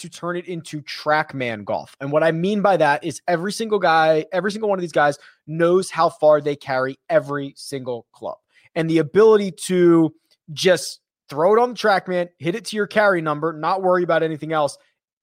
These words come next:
They're super dangerous. They can make a lot of birdies. Mike says, uh, "Rick running good. Hit the like button." Yeah, that's a good idea. Hit the like button.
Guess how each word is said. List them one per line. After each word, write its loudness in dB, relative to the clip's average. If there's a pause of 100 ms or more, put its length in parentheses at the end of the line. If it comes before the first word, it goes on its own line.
They're -6
super -6
dangerous. -8
They -8
can -12
make -10
a -10
lot -8
of -18
birdies. -18 (1200)
Mike 4
says, 2
uh, 0
"Rick 0
running 4
good. 4
Hit -2
the 2
like 4
button." 2
Yeah, -2
that's -6
a -16
good -4
idea. -2
Hit -10
the -8
like -6
button. -4